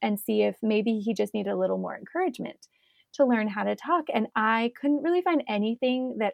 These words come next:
I could understand and that I could apply to our lives. And eventually he, um, we, we got speech therapy and he's doing great now. But where I was listening to Sydney and listening to this information and the resources that she's given us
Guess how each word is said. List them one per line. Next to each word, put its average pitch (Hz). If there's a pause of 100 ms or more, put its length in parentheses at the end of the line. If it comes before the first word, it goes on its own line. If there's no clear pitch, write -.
I 185
could 190
understand 175
and 170
that 175
I 170 (140)
could 165
apply - (540)
to 214
our 190
lives. 185
And 214
eventually 359
he, 294 (240)
um, 196
we, 214 (140)
we 214
got 214
speech 247
therapy 214
and 202
he's 208
doing 202
great 190
now. 226
But 226 (800)
where 240
I 226
was 233
listening 262
to 240
Sydney 240
and 202
listening 240
to 247
this 220
information 214
and 196
the 190
resources 220
that -
she's 190
given 226
us 202